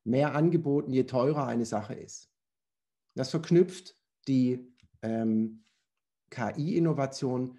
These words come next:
mit dem Preis, den man damit erzielen kann. Und wenn man jetzt nur die K I schützt, nicht aber den K-I-Output, dann kommt weniger Geld rum,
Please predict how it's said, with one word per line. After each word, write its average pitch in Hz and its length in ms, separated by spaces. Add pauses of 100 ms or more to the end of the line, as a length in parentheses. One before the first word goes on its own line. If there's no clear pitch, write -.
mit 135 180
dem 127 160
Preis, 135 380
den 139 140
man 127 120
damit 123 260
erzielen 120 460
kann. - 440
Und 113 140
wenn 135 120
man 139 160
jetzt 151 200
nur 190 140
die - 80
K 156 160
I 170 180
schützt, - 480 (1600)
nicht 175 340
aber 156 140
den 147 140
K-I-Output, 135 960
dann 139 140
kommt 165 240
weniger 160 340
Geld 143 360
rum, - 360